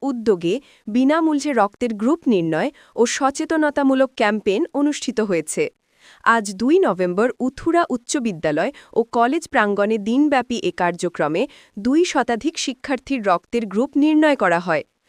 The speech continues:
সংগঠনের প্রতিষ্ঠাতা ইমন তালুকদার জানান,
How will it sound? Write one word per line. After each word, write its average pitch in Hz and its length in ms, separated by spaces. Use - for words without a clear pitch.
সংগঠনের 302 680
প্রতিষ্ঠাতা 247 680
ইমন 247 300
তালুকদার 233 520
জানান, 202 360